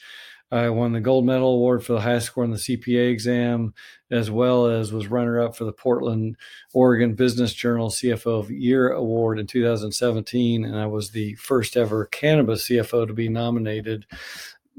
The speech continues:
Done lots of startup work as well, um, and love, um, teaching all of our community. We have now over five hundred people in all fifty states in our Dope C F O program.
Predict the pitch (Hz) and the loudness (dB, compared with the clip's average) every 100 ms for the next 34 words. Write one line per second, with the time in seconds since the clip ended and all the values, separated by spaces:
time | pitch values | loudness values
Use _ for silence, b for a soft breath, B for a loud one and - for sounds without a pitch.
0 | 151 120 127 120 120 135 135 127 - 139 | -4 2 4 6 8 6 6 2 2 4
1 | 131 127 123 135 113 127 107 120 131 131 | 6 4 4 2 2 0 -2 2 4 6
2 | 131 127 127 - B B - 135 120 117 | 6 4 0 -6 B B -10 -4 -2 -2
3 | 113 117 110 _ b b b - 117 113 | -2 -2 -6 _ b b b -4 -2 0
4 | 113 113 123 127 117 127 123 120 120 117 | 0 0 2 2 0 0 0 2 0 -4
5 | B B - 127 120 123 120 123 123 247 | B B -6 -2 0 2 4 4 2 -2
6 | - 277 127 131 127 123 - 127 127 120 | -12 -2 2 4 2 0 -2 0 0 2
7 | 123 123 120 117 110 117 117 110 110 117 | 2 4 2 0 -2 -2 -2 -4 -2 -2
8 | 117 120 120 107 120 113 113 117 110 113 | -2 -2 -6 -4 -6 -2 -2 -2 -2 -4
9 | 110 120 - 107 - - 117 110 - - | -4 -8 -8 -10 -8 -4 -2 -2 -6 -14
10 | B B - 110 110 110 107 - 110 - | B B -6 -4 -2 -4 -6 -4 -4 -4
11 | 113 110 135 107 104 107 | -4 0 0 0 -4 -10